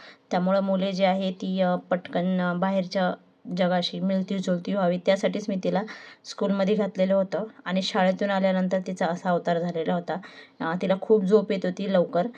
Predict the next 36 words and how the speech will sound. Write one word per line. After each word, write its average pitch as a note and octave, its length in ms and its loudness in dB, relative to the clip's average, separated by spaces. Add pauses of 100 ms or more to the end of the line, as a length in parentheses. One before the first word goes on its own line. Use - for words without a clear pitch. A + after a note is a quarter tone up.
(340)
त्याच्यानंतर A#3 480 4
जे A3+ 160 6
आहे A3+ 180 6
आम्ही G#3 280 -2
संध्याकाळी G#3 480 2
निघालेलो G3 520 0
होतो F#3+ 300 0 (360)
चाकणला, G3 440 0
म्हणजे G3 260 -2
माझ्या F#3+ 280 2
माहेरी. F#3+ 340 0 (680)
अ, F#3 180 0
शार्वी F#3+ 440 0
जी F#3+ 160 -4
आहे, F#3 280 2
अ, F3+ 180 0
ती, - 240 -8
ती G3+ 460 -8
आणि F#3+ 280 -2
शिवांश F#3+ 500 -2
खूप G#3+ 160 0
एक्सायटेड F#3+ 540 0
होते, F#3 260 0
कारण F3+ 380 0
मुलांना F#3 460 2
कसं F#3+ 240 -4
असतं, F#3+ 160 -4
लहान F3+ 220 -2
मुलांना F3 400 -2 (480)
फिरायला F#3 400 6
खूप G3 220 0
आवडतं. E3+ 420 2 (100)
तर F#3 80 0
बाहेर F#3+ 320 0
जायचं G3 260 -2
म्हटलं F#3+ 220 -2